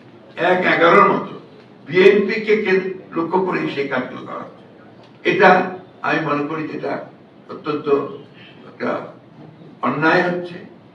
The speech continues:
অবিচার হচ্ছে। কারণ বিএনপি গত পনেরো বছর ধরে এই দেশের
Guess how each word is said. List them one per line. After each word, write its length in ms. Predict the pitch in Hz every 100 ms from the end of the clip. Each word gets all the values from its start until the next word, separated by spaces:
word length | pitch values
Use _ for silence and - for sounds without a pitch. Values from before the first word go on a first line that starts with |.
| - - - - - - -
অবিচার 440 | 127 143 175 175
হচ্ছে। 480 | 180 - - - - - - - -
কারণ 240 | 147 147 - -
বিএনপি 360 | 180 190 214
গত 360 | 208 196 196 196
পনেরো 340 | 196 202 226
বছর 240 | 220 208 233
ধরে 360 | - 160 123 - - - - - - - - -
এই 200 | 143 165
দেশের 640 | 151 151 139 180 190 180